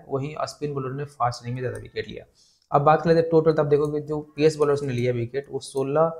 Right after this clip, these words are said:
wicket जो है वो first inning में लिया है और अठारह विकेट जो है वो सेकंड inning में लिया है। तो जो pace bowlers है वो दोनों, चाहे first inning हो, second inning हो, दोनों में बहुत ज़्यादा effective साबित हुए हैं। तो आपको उसी हिसाब से pace bowlers को लेके जाना है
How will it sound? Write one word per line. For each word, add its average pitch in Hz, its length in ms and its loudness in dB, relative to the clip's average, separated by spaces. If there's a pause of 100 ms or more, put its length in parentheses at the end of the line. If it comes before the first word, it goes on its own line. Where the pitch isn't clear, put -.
(380)
wicket 143 240 2
जो 139 100 0
है 139 80 -2
वो 147 160 2
first 135 280 -8
inning 143 200 -2
में 143 80 -2
लिया 143 200 0
है 165 180 -6
और 131 180 0
अठारह 131 360 0
विकेट 143 280 -2
जो 139 60 -6
है 139 60 0
वो 143 80 2
सेकंड 135 360 -4
inning 117 220 -6
में 110 80 -8
लिया 110 240 -16
है। 110 140 -18 (340)
तो 131 60 -2
जो 139 120 2 (120)
pace 160 260 2
bowlers 156 300 4
है 151 60 2
वो 151 100 0
दोनों, 131 600 -2
चाहे 117 260 -2
first 135 300 -2
inning 139 180 -2
हो, 147 100 0
second 139 340 -4
inning 139 260 -4
हो, 147 180 0 (340)
दोनों 139 280 2
में 151 140 2
बहुत 127 160 2
ज़्यादा 127 140 0
effective 120 380 -4
साबित 123 300 -4
हुए 123 180 -4
हैं। 139 160 -14
तो - 80 -10
आपको 117 340 -2
उसी 135 280 -10
हिसाब 120 320 -4
से - 120 -16
pace - 300 -10
bowlers 120 160 -6
को 127 100 -10
लेके 123 200 -6
जाना 127 220 -4
है 170 240 -2